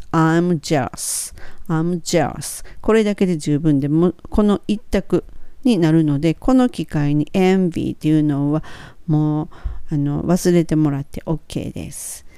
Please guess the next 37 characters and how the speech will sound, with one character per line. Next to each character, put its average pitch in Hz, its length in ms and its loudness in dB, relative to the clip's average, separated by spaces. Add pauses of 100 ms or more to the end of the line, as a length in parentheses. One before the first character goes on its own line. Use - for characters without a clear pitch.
(180)
さ - 320 -2
あ、 - 460 -20 (380)
次 302 260 4
に 160 140 4
ね、 147 240 0 (200)
時 247 140 2
間 302 280 6
を 156 100 4
尋 165 260 6
ね 156 140 4
る 156 100 0
時 151 300 -2
っ - 20 -8
て、 - 480 -2
「What 175 380 2
time 185 360 2
is 180 300 0
it? - 180 -8
What 170 360 2
time 175 360 2
is 170 200 -4
it?」 - 100 -10 (220)
っ - 20 -20
て 185 160 0 (140)
ほ 254 160 4
ぼ 262 160 6
ほ 262 140 6
ぼ 240 360 2
言 208 200 2
う - 20 2
じ 185 100 -2
ゃ 156 60 0
な 139 120 0
い 139 100 -4
で 151 120 -8
す - 140 -14
か。 143 260 -4